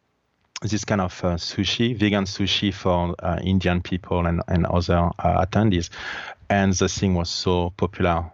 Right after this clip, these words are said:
People were just wanted curious, uh, were, were curious, wanted to try,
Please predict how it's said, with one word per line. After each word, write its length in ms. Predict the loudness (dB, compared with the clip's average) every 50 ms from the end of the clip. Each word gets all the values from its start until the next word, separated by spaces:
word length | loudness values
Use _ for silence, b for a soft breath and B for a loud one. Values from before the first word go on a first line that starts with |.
| _ _ -6
People 300 | -6 -6 -2 0 2 2
were 220 | 4 2 2 0 -2 _ _ _ _ -4
just 280 | 0 0 0 0 0 -2
wanted 260 | 0 0 0 -2 -6 -8
curious, 480 | -4 -2 0 0 2 0 0 -2 -4 -4
uh, 100 | -2 -2 -2
were, 240 | -2 -2 0 0 0
were 140 | 0 0 -2
curious, 380 | -2 -2 -2 0 0 0 -2 -4
wanted 240 | -8 -8 -8 -10 -12
to 80 | -10
try, 300 | -8 -2 0 0 0 0